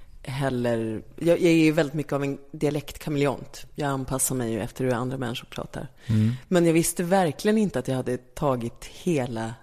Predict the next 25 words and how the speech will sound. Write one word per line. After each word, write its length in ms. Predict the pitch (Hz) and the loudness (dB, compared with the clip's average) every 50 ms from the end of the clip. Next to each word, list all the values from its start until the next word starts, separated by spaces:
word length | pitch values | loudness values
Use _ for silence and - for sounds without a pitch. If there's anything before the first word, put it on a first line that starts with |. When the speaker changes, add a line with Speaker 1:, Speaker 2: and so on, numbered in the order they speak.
| - - - | -20 -16 -12
Speaker 1:
liksom, 240 | 143 139 - 131 123 | -8 -6 -4 -2 -2
steget 760 | - - - - - 175 170 170 151 139 143 139 127 127 - - | -2 -2 -2 0 2 4 4 4 4 2 2 -2 -4 -4 -6 -4
över 500 | - 185 180 175 160 139 120 113 101 104 | 0 2 4 4 2 2 0 -4 -6 -6
till 180 | 117 - - 127 | -6 -8 -10 -10
stockholmskan. 680 | - 127 123 - - - 143 143 - - - - 143 135 - _ - - _ - - _ - - - - _ _ _ - | -8 -8 -8 -8 -8 -8 -8 -8 -10 -12 -14 -14 -14 -14 -18 _ -20 -20 _ -20 -20 _ -20 -20 -20 -20 _ _ _ -4
Har 80 | - 165 | 0 0
jag 60 | 214 247 | 2 2
gjort 160 | 240 - - | 0 -4 -8
det? 120 | - - - - _ - - - - - - - - - - - - - - - - - - - _ _ _ - - - - - _ - | -14 -16 -16 -20 _ -20 -20 -20 -20 -20 -20 -20 -20 -20 -20 -20 -20 -20 -20 -20 -20 -20 -20 -20 _ _ _ -20 -20 -20 -20 -20 _ -2
Speaker 2:
Ja. 280 | - 131 110 98 - - - - - - - - - _ _ _ _ - | 2 4 4 4 2 -2 -6 -6 -6 -10 -18 -18 -20 _ _ _ _ -2
Speaker 1:
Okej. 300 | 156 147 - 127 120 - - - - - - - - - - - - - - - - - - - - - - - - - - - - - - - - | -2 -2 -2 -4 -10 -12 -12 -10 -10 -8 -8 -8 -8 -10 -10 -10 -10 -10 -10 -12 -10 -10 -10 -10 -10 -10 -12 -12 -12 -14 -14 -16 -16 -18 -18 -10 0
Speaker 2:
Nej, 280 | - 147 139 127 120 117 | 4 6 8 8 8 8
det, 180 | 120 120 117 | 6 4 4
det, 220 | 117 127 139 143 135 | 4 4 4 4 4
det 100 | 127 135 | 4 4
Speaker 1:
Ja. 60 | 127 135 | 4 6
Speaker 2:
vet, 340 | 135 131 131 127 127 127 | 6 6 4 4 2 0
det 60 | 131 127 | 2 4
vet 220 | 123 120 117 - | 4 4 4 4
jag 80 | 120 117 | 2 2
inte, 120 | 101 117 | 4 4
men 220 | 120 123 123 123 | 4 4 4 4
det, 220 | 127 131 131 131 127 | 2 2 0 -2 0
det 360 | 120 131 135 131 123 123 120 | 2 4 6 6 6 6 6
är 460 | 120 120 117 117 117 113 113 113 110 | 6 8 8 6 6 6 6 4 2